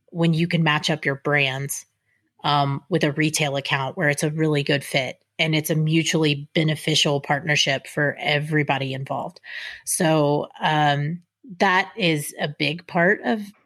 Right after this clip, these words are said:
how I teach sales. Um, I, I learned the importance of relationships. And again, no matter what technology is out there, or how things change, or the market conditions change, or say the beer industry gets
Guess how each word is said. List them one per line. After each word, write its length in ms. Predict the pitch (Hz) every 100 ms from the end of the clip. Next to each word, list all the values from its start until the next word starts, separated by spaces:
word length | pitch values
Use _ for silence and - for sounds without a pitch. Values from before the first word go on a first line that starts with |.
| -
how 560 | - 170 165 170 175 -
I 120 | 180
teach 360 | 180 196 180 -
sales. 600 | - 170 165 196 233 - -
Um, 540 | 170 156 156 156 170 175 _ - - - - _ _ _ _ _ _ _ -
I, 680 | 202 208 226 226 226 220 - -
I 300 | 202 190 196
learned 280 | 190 196 208
the 80 |
importance 560 | 196 185 220 - 175 175
of 320 | 175 170 160
relationships. 920 | 170 165 160 170 147 - - - - - _ _ _ _ -
And 600 | 156 156 156 156 147 175 _ _
again, 640 | 170 170 170 160 143 143 214 -
no 180 | 175
matter 420 | 170 165 165 165 -
what 360 | 190 202 202 -
technology 640 | 196 185 160 156 156 151
is 120 | 147
out 220 | 147 151
there, 320 | 156 151 139 135
or 40 |
how 220 | 135 185
things 300 | 185 165 151
change, 400 | - 156 147 147
or 60 | 147
the 100 | 156
market 480 | 156 175 175 170 -
conditions 580 | 165 160 151 165 143
change, 460 | - 160 147 147 143
or 240 | 139 139 -
say 280 | - - 214
the 120 | 196
beer 340 | 156 165 175
industry 420 | 170 170 - 160 156
gets 380 | 156 151 -